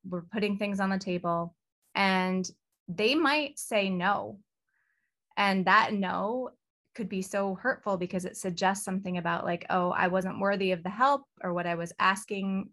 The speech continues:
There, maybe there was something wrong with what I was asking, or maybe, you know, this person isn't as nice as I thought they were, or maybe our relationship isn't as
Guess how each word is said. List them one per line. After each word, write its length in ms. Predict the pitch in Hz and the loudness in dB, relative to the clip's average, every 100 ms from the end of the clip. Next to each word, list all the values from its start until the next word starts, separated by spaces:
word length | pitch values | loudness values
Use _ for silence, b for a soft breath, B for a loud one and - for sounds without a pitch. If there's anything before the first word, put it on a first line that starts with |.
| - | -12
There, 200 | 185 180 | -4 -2
maybe 220 | 190 190 | 0 2
there 100 | 185 | 2
was 120 | 185 | -2
something 280 | - 190 185 | -2 -2 0
wrong 240 | 185 180 180 | 2 2 0
with 120 | 185 | -2
what 120 | 180 | -2
I 100 | 170 | -2
was 160 | 165 170 - | -4 -2 4
asking, 800 | 233 226 - 233 220 214 220 214 B B B - | 4 4 -2 -6 -4 -2 -4 -8 B B B -4
or 500 | 196 185 180 180 - | 2 2 4 2 0
maybe, 600 | 196 196 196 190 190 - | -2 0 2 2 2 -2
you 140 | - 196 | -6 -4
know, 460 | 180 180 180 180 - | -2 -2 -2 -4 -8
this 160 | 190 190 | -8 -6
person 300 | - 220 226 | -2 -2 0
isn't 220 | 208 208 | 0 2
as 160 | 196 190 | 0 2
nice 380 | 180 175 240 240 | 2 2 -2 -4
as 120 | 208 | -2
I 100 | 190 | 0
thought 280 | 196 190 - | 0 -2 0
they 140 | 214 | 0
were, 180 | 220 214 | 2 2
or 40 | |
maybe 260 | 190 185 190 | 0 0 0
our 100 | 175 | 0
relationship 580 | 175 175 175 190 202 196 | -2 -4 -4 -6 -6 -6
isn't 220 | 190 185 | -4 -4
as 200 | 170 | -4